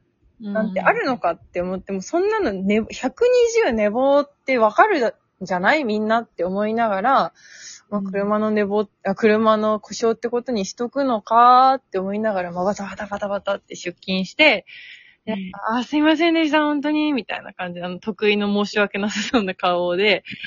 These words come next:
Speaker 2: 出勤して、で、今なんかあの、一緒に派遣で入っ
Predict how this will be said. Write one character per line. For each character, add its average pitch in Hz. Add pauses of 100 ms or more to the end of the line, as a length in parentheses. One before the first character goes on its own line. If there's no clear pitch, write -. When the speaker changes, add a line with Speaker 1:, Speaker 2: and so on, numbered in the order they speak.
(140)
Speaker 2:
出 -
勤 196
し -
て、 294 (640)
で、 254 (460)
今 269
な 294
ん 302
か 220
あ 214
の、 208 (180)
一 247
緒 -
に 381
派 349
遣 339
で 339
入 349
っ 285